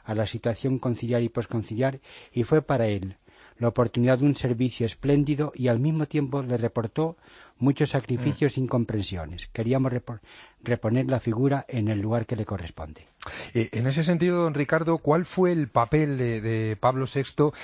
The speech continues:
Speaker 2: en la actuación concreta de la renovación conciliar, eh, en España? Sé que ese es uno de los temas, una de las ponencias del, del simposio, en este caso con un testigo de excepción, como es el cardenal Fernando Sebastián.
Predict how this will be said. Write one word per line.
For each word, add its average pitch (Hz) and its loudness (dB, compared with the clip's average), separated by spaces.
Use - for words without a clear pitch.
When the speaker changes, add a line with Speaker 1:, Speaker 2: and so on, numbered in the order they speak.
Speaker 2:
en 113 0
la 123 4
actuación 123 2
concreta 151 2
de 180 2
la 127 2
renovación 113 -2
conciliar, 123 0
eh, 123 -2
en 117 0
España? 110 0
Sé 131 0
que 139 -2
ese 123 -2
es 113 -4
uno 127 0
de 127 0
los 117 -2
temas, 139 0
una 123 0
de 120 -2
las 120 -2
ponencias 120 -2
del, 113 -2
del 107 -4
simposio, 127 0
en 151 -2
este 117 -4
caso 117 -2
con 107 -4
un 117 -2
testigo 117 -2
de 110 0
excepción, 120 -4
como 127 -4
es 104 -4
el 113 -4
cardenal 107 -2
Fernando 104 -6
Sebastián. 113 -2